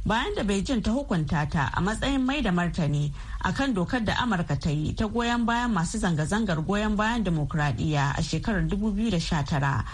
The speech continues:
a cewar jaridar New York Times. Ƙungiyar Amnesty International ita ma ta sanar da rufe wasu ofisoshinta na yanki a gabashi da kudu maso gabashin yankunan Asiya da Pacific a ƙarshen wannan shekarar.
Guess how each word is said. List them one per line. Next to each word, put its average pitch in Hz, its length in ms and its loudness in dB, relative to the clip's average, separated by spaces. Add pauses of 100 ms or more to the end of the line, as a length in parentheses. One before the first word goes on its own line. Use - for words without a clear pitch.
(240)
a - 100 0
cewar 214 380 0
jaridar 175 420 0
New 165 200 2
York 170 280 0
Times. 139 540 0 (460)
Ƙungiyar 302 340 0
Amnesty 262 560 0
International 180 800 0
ita 277 180 0
ma 320 140 0
ta 320 160 -2
sanar 294 300 0
da 214 80 2
rufe 220 160 0
wasu 196 300 0 (120)
ofisoshinta 226 580 0
na 160 120 2
yanki 160 560 0 (320)
a 170 80 2
gabashi 240 400 0
da 190 80 2
kudu 208 220 0
maso 196 280 0
gabashin 208 440 0
yankunan 214 420 0
Asiya 208 340 0
da 170 80 0
Pacific 143 580 0
a 147 120 0
ƙarshen 151 380 0
wannan 208 280 2
shekarar. 143 600 0